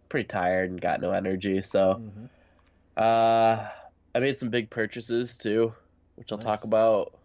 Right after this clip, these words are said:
Speaker 1: in our weeks, and that's probably it for me.
Speaker 2: Nice.
Speaker 1: Yeah.
Speaker 2: Uh, yeah, as far as games, I mostly only have Sekiro to talk about still.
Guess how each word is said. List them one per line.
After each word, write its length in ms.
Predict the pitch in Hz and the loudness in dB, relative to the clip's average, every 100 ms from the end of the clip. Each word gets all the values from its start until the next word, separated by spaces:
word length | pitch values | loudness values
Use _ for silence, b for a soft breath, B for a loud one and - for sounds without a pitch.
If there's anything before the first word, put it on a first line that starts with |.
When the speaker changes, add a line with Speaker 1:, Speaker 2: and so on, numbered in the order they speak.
| _ _ _ _ _ _ _ _ _ - | _ _ _ _ _ _ _ _ _ -6
Speaker 1:
in 240 | 104 104 | -4 2
our 140 | 101 | 2
weeks, 440 | 101 156 156 - - | 4 2 0 -2 -10
and 180 | 117 117 | -8 -4
that's 340 | 107 - - | -4 -6 -10
probably 540 | - 202 117 87 - | -10 -6 -6 -6 -8
it 180 | 90 - | -6 -6
for 120 | - 64 | -8 -12
me. 240 | 62 98 - | -10 -10 -14
Speaker 2:
Nice. 480 | 160 240 - - - b b b b b b b | -20 -20 -20 -20 -20 b b b b b b b
Speaker 1:
Yeah. 200 | 120 110 | 0 0
Speaker 2:
Uh, 180 | 104 101 - _ - | 0 -6 -16 _ -10
yeah, 200 | 160 165 | -4 -4
as 120 | 165 | -4
far 180 | 220 220 | -4 -4
as 120 | 170 | -4
games, 440 | 131 147 175 190 | -6 -6 -6 -8
I 340 | 127 123 127 127 | -6 -4 -4 -4
mostly 380 | 139 175 - 143 | -8 -10 -8 -8
only 220 | 135 131 | -8 -8
have 220 | 120 117 | -6 -8
Sekiro 640 | - 127 - 135 131 139 143 | -8 -14 -12 -8 -4 -4 -4
to 80 | |
talk 260 | 139 143 139 | -8 -8 -8
about 300 | 139 131 127 | -10 -10 -12
still. 360 | - 127 139 | -10 -8 -8